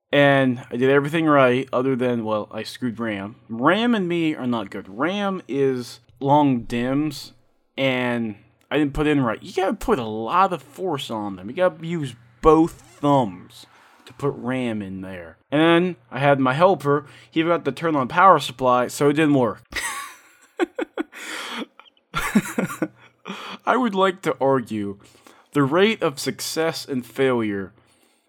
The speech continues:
sometimes is so small that it could go one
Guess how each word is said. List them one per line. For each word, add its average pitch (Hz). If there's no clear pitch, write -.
sometimes 131
is 131
so 160
small 123
that 131
it 143
could 151
go 139
one 131